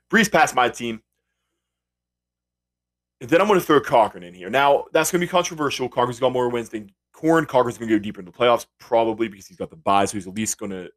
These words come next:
win a playoff round. But I like Corn's team a lot. Listen, Ben Roethlisberger. This is gonna be your debate going into the, the playoffs here. Tannehill versus Roethlisberger. So,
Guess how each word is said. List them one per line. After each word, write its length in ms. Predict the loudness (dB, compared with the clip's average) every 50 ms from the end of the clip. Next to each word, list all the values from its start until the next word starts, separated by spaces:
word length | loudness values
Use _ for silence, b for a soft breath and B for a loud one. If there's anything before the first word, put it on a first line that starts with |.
| _ _ _
win 200 | -14 -14 -14 -14
a 300 | -18 -20 _ _ _ 0
playoff 280 | 0 2 0 -2 -6
round. 240 | -14 -20 -20 -20 -20 _ _ _ _ _ _ _ _ _ _ _ _ _ _
But 240 | 2 4 4 4 4
I 100 | 4 2
like 280 | 2 4 4 2 2 0
Corn's 340 | -2 -4 -4 -4 -4 -6 -8
team 160 | -8 -8 -8
a 40 | -6
lot. 300 | -4 -4 -4 -6 -6 -10 _ _ _ _ _ _ _ _ _ _ _ _ _ _ _ _ _ _ _ _ _ _ _ _ _ _ _ _ _ _ _ _ _ _ _ _ _ _ _ _ _ _ _ _
Listen, 420 | 2 2 2 2 0 -2 -4 -6 -4 _
Ben 140 | 2 2 4
Roethlisberger. 560 | 6 4 4 2 0 -6 -12 -12 -12 -14 -14 _ _ _ _ _ _ _ _ _ _ _ _ _ _ _ _
This 200 | -2 -2 -2 -2
is 120 | -6 -6
gonna 160 | -6 -6 -6
be 80 | -6 -4
your 120 | -6 -6
debate 300 | -6 -8 -10 -10 -10 -12
going 140 | -14 -18 -20
into 140 | -20 -20 _ _
the, 100 | -20 -20 _ _ _ _ _ _
the 100 | -14 -14
playoffs 360 | -10 -8 -8 -8 -8 -10 -16
here. 180 | -18 -20 -20 _ _ _ _ _ _ _ _ _ _ _ _ _ _ _ _ _ _ _ _
Tannehill 460 | 0 0 2 2 4 4 4 4 4
versus 320 | 2 -2 -4 -6 -8 -10 -12
Roethlisberger. 640 | -12 -14 -14 -16 _ _ _ _ _ _ _ _ _ _ _ _ _ _ _ _ _ _ _ _ _ _ _ _ _ _ _ _ _ _ _ _ _ _ _ _ _ _ _ _ _
So, 560 | -10 -4 0 2 4 4 4 4 2 0 -6